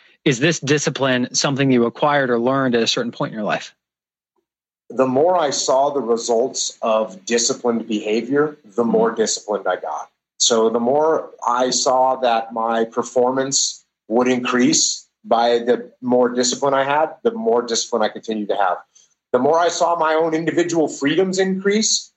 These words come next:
Speaker 2: by the increased discipline that I had, the more discipline I continued to put into my life. And so I'd say it escalated over time.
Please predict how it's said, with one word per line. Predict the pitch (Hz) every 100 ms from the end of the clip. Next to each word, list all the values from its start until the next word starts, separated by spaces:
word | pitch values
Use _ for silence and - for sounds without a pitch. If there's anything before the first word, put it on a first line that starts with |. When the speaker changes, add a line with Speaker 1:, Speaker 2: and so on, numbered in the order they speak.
| _
Speaker 2:
by | 135 139
the | 143
increased | 165 165 175 -
discipline | 156 156 - 180
that | 180
I | 180 185
had, | 190 214 - _ _ _ _
the | 139
more | 127 135 135 147 147 147 - _ _ _ _
discipline | - 127 151 139 135
I | 127
continued | 131 123 131 127 127 127
to | 127 123 123 123 120 -
put | 135
into | 131 127 127
my | 117
life. | 117 139 - -
And | 110
so | - 120 117 117 _
I'd | 139 143
say | 180 170
it | -
escalated | 156 - 170 156 151 147
over | 135 151 131
time. | 127 131 135 143 156